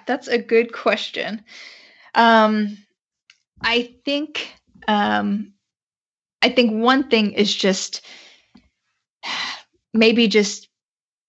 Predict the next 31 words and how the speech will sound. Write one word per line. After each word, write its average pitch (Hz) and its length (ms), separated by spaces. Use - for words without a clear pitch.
try 220 440
to 202 200
be 202 440
cognizant 240 1040
and 208 160
just 196 260
kind 208 160
of 185 180
ask 196 420
yourself, 233 600
you 202 100
know, 202 360
"How 220 280
is 214 180
my 214 120
dog's 196 360
quality 190 340
of 196 140
life? 285 300
Does 202 220
he 190 100
still 190 680
do 220 260
the 202 140
same 196 380
things 196 340
that - 160
he 202 60
used 233 380
to 240 80
do?" 247 540